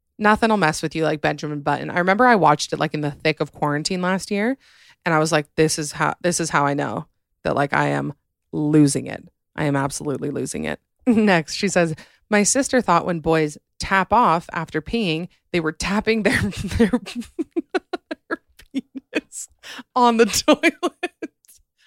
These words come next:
Honestly, I was, I was probably married when I realized that boys don't wipe when they pee. I still think it's weird. Like, why not? <laughs> Like, just give it an extra,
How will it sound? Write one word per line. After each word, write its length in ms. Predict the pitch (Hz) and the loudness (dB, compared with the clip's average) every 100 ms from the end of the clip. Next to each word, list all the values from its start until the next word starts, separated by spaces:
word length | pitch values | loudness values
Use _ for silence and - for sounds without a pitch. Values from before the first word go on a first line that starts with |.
| - | -8
Honestly, 720 | 226 247 233 254 254 262 311 - - - - | 2 4 4 2 0 2 0 -4 -18 -6 2
I 160 | 240 | 4
was, 240 | 269 320 262 - _ - | 6 2 0 -8 _ 2
I 140 | 240 | 4
was 200 | 294 330 | 4 2
probably 540 | - 185 175 180 190 185 | 0 2 4 4 0 -2
married 580 | 160 151 147 92 107 185 _ _ | -2 0 0 -2 -8 -12 _ _
when 160 | 190 | 4
I 60 | 180 | 4
realized 460 | 170 165 160 160 156 | 4 4 4 4 2
that 120 | 151 | 0
boys 320 | 165 160 165 _ - | 2 2 -2 _ 2
don't 280 | 180 170 | 4 4
wipe 260 | 160 190 226 | 4 2 2
when 100 | 254 | 2
they 160 | 247 254 | 4 2
pee. 560 | - - 359 156 101 - _ | -4 -2 0 0 -4 -10 _
I 140 | 262 | 4
still 320 | 269 - 302 311 | 4 2 2 4
think 220 | 339 277 | 2 0
it's 180 | 240 208 | -4 -4
weird. 420 | 226 330 160 151 | 4 6 6 6
Like, 140 | 190 | 2
why 320 | 175 160 220 | 2 4 6
not? 240 | 269 285 294 269 | 8 6 6 6
<laughs> 260 | 226 - | 4 6
Like, 240 | 254 - - | 6 6 2
just 420 | 226 233 - - | -2 0 -6 -2
give 200 | 226 233 | 0 2
it 100 | 254 | 2
an 120 | 262 202 | 2 2
extra, 500 | 196 196 - 240 | -2 -4 -2 0